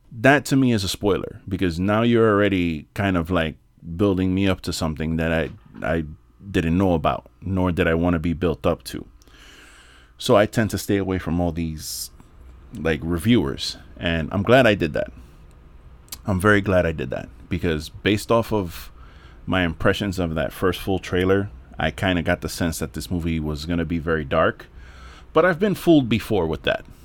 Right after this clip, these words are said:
I've been fooled into thinking something was gonna be very dark, and then it was not. Avengers Age of Ultron, I'm looking at you. Uh, that first Avengers Ul-, Age of Ultron trailer was fucking dark. Uh,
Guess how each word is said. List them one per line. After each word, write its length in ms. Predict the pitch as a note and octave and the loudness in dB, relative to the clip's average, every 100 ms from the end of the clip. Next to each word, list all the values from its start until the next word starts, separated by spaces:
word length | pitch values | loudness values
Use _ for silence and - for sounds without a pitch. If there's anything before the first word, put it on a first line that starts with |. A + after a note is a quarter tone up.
| - - | -20 -8
I've 200 | - F2+ | -6 -2
been 140 | A#2+ G#2+ | -2 -4
fooled 580 | - A2+ F#2+ E2 - | 0 0 0 -4 -6
into 300 | F2+ F2+ F2+ | -2 -2 -2
thinking 360 | E2+ G2 F#2 F2+ | -2 -4 -4 -4
something 320 | F#2+ F2+ F2+ | -4 -2 -2
was 140 | E2+ E2 | -4 -4
gonna 180 | E2+ | -4
be 120 | D#2+ E2 | -4 -4
very 220 | D#2 D#2+ | -4 -2
dark, 400 | G2+ G#2+ G2+ - | 2 0 0 -6
and 140 | F#2 E2 | -2 0
then 160 | D#2+ | 0
it 100 | D#2 | -2
was 220 | D#2 D#2 | -2 -2
not. 240 | F2+ C2+ - - - - - - - - - - - - | 0 -2 -6 -20 -20 -20 -20 -20 -20 -20 -20 -20 -20 -6
Avengers 500 | E2 F2 E2+ F2+ F2 | -4 -2 -2 -2 0
Age 160 | E2+ | -2
of 100 | D2+ | 0
Ultron, 380 | A2+ A2 A#2+ A2 | -2 0 0 0
I'm 120 | F#2+ | 0
looking 240 | F2+ G2 F2+ | -2 -2 -2
at 120 | D#2 | -2
you. 240 | F#2 C#2+ - - - - | -2 -2 -8 -20 -20 -10
Uh, 340 | - D#2 C#2 A1+ - | -2 0 0 -6 -4
that 160 | F2 E2+ | -2 0
first 280 | A#2+ G#2 G2 | 2 2 0
Avengers 500 | F#2 G2+ F2 - - - - - | -2 0 -2 -6 -10 -16 -20 -6
Ul-, 200 | A2+ G#2 - | -2 -2 0
Age 200 | A2+ F#2 | 0 0
of 100 | F2 | 0
Ultron 300 | G2+ G2 F2 | -2 0 -4
trailer 340 | - E2+ D#2 | -2 0 0
was 400 | D2+ C#2 C2+ - - - - - - - - | -2 -4 -6 -12 -20 -20 -20 -20 -20 -20 -20
fucking 680 | - - C#3 B2+ C3 B2+ A2 | -12 0 2 4 4 2 6
dark. 460 | G#2 D#2 - - - - - - - - - - - | 6 4 2 -10 -14 -14 -20 -20 -20 -20 -20 -20 -6
Uh, 460 | - D#2+ C#2+ C2 | 2 4 4 2